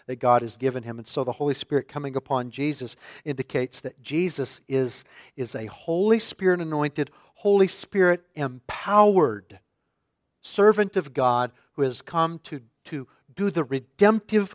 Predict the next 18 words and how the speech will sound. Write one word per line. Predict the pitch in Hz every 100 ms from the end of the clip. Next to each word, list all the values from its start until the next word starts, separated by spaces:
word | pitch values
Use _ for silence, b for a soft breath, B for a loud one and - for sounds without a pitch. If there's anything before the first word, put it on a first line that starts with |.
| _
work | 123 117 170 208 139 - -
of | - 139 131
the |
Father. | - 135 117 - - _ _ _ _ _ _ _ _ _ _ _ _ _ _ _ _ _ _ _ _ _
And | 151 143
it's | -
the | 156
Father | 185 165 160 143
whom, | 143 147 135 _ _ -
whom | 147 131
Jesus | 127 147 123 127 - - _ _ _ _ -
then | 139
hears | 143 190 -
from. | - 107
The | 107
Father | - 165 175 175 160
then | 139 135
says | - 151 139